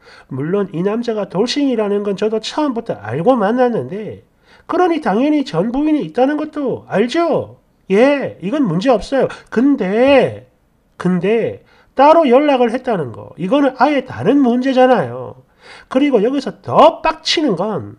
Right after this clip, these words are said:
뭐 이게 나 몰래 만났다든지 다시 정분이 나서 뭐 그렇고 그런 게 아니라, 물론 이것도 개빡치는 일이지, 그냥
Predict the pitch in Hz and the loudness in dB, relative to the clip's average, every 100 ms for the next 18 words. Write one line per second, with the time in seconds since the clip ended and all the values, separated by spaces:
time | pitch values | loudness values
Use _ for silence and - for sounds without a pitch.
0 | _ 165 170 185 170 95 160 170 98 131 | _ -10 -6 -2 -2 -2 -2 -2 -4 -2
1 | 214 302 208 180 277 262 247 170 151 117 | 2 2 2 2 2 2 0 -2 -4 -8
2 | 147 175 113 _ - - - 262 302 269 | -12 -16 -18 _ -20 -20 0 2 2 -2
3 | - 127 196 285 330 208 226 240 220 139 | -8 -6 -2 0 0 2 0 0 -2 -2
4 | 135 - 302 311 240 - 277 302 285 143 | -6 -4 -2 -2 -4 0 0 2 0 -2
5 | 160 123 151 262 180 202 269 - 143 - | -4 -4 -2 -2 -2 -8 -10 -8 -8 -8
6 | 214 - 269 240 233 123 120 98 101 - | -10 -6 -4 -2 -4 -6 -10 -14 -16 -20
7 | - - - 381 233 185 190 104 | -20 -4 6 8 8 4 -2 -6